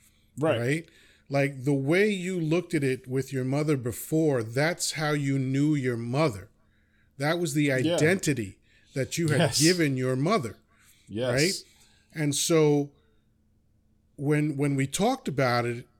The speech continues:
Speaker 2: it was like, well, what's the likelihood that she's gonna change what she's doing? She's been doing it for your whole fucking life, forty-three
Speaker 1: <laughs> Yeah.
Speaker 2: years,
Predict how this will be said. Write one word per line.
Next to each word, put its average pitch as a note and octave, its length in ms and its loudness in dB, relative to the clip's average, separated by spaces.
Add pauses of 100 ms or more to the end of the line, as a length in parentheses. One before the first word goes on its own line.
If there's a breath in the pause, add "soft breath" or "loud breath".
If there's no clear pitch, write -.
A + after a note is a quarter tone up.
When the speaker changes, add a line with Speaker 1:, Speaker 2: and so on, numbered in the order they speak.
(100)
Speaker 2:
it D3 120 -4
was D3 220 -2
like, C#3+ 300 0
well, D3 400 0 (640)
what's F3+ 360 -2
the B3+ 120 0
likelihood E3+ 800 0 (400)
that C3 320 -2
she's E3 380 -2
gonna D3 220 0
change C3 720 -4 (440)
what C#3 340 -2
she's B2+ 380 -4
doing? G#2 320 -4 (920)
She's D#3 300 -2
been D3+ 220 2
doing G3 280 4
it G3 140 0
for C#3+ 240 0
your A#2+ 300 0
whole F3 380 2
fucking - 440 -4
life, G#2 220 -4
forty-three F#3 580 -2
Speaker 1:
<laughs> - 20 2
Yeah. C3+ 140 4
Speaker 2:
years, G#2 480 -2